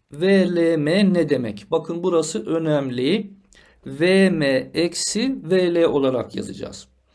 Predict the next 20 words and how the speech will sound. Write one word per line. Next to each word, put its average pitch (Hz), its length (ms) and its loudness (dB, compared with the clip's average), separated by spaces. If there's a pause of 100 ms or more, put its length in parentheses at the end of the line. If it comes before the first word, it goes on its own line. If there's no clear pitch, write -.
(560)
Önce 269 260 2
şu 269 300 0
tanımımızı 220 680 2
bir 233 80 0
yazalım. 156 580 2
Altmış 202 460 0
voltu 214 260 0
yazalım. 143 500 2
Nedir 202 240 2
altmış 123 460 -2
volt? 202 280 0 (1160)
K 220 300 6
çarpı 147 480 2
Q 196 380 2
bölü 143 460 0 (140)
uzaklığımız 180 920 0
D. 120 260 0 (120)
Şimdi 196 240 0
bunu 262 200 0
unutmadan 233 760 -2